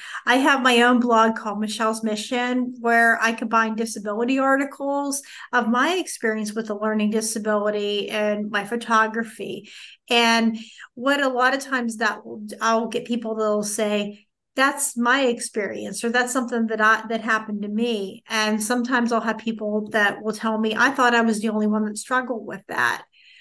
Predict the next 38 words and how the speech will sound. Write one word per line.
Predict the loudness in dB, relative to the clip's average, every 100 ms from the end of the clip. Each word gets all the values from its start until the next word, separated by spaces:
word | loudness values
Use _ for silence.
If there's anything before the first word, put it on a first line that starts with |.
| -20 _ -4
And | 2 6
that's | 6 4 2
one | 4
way | 4 4
that | 2
I | 0
get | 0 -4
the |
chance | -6 -2 -2 -2 -4
to | -4
do | -4 -6
that. | -6 -8 -10 -16 -16 -16 0
I | 4 6
also | 6 4 4 6 6
show | 4 2 4
my | 4
students | 2 0 -2 0 -2
how | -2 -4
to | 0
advocate | 0 0 -2 -4 -4 -4
for | -8
themselves. | -6 -4 -4 -4 -6 -8 -8 -10 -18 -16 -14 -2
I | 2 4
also | 4 4 2 2
have | 4 4 2
students | -4 -4 -2 2 2 2
that | -2 -2
will | -4 -6
come | 0 4
in | 4
and | 4
say | 0 0
they, | 0 -4 -2
they | -2
hate | 2 0 2
having | 0 2 -2
their | -4
disability, | -4 -4 -2 0 2 0 -4 -8